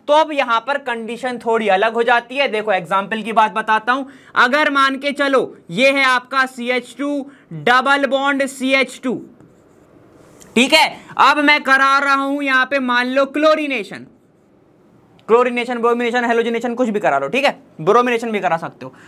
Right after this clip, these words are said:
और यहाँ पे मैंने सॉल्वेंट ले लिया एच टू ओ, तो यहाँ पर कहानी थोड़ी बदल जाती है,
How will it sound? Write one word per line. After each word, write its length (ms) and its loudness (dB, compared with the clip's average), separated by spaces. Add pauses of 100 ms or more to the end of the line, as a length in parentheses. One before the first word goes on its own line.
(140)
और 260 4
यहाँ 280 4
पे 100 -4
मैंने 280 2
सॉल्वेंट 520 0
ले 180 -2
लिया 280 2 (280)
एच 380 -6
टू 220 -2
ओ, 640 0 (360)
तो 60 -2
यहाँ 440 2
पर 220 -2
कहानी 580 -2
थोड़ी 400 -6
बदल 460 0
जाती 380 -4
है, 220 -6